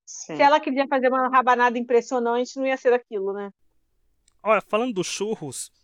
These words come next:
Speaker 3: trazer a Paraskevi como destaque, porque a Paraskevi tava sai, mas não sai, tava oscilando bastante nos outros episódios do começo da temporada.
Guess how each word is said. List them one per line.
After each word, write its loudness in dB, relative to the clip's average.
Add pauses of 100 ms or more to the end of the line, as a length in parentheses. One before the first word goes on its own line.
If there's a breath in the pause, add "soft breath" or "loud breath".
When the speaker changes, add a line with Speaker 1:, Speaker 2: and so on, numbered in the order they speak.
(340)
Speaker 3:
trazer -2
a -2
Paraskevi -4
como -16
destaque, -6
porque -6
a -2
Paraskevi -6
tava -2
sai, -2
mas -4
não -6
sai, -2
tava -2
oscilando -4
bastante -2
nos -10
outros -10
episódios -6
do -14
começo -10
da -16
temporada. -4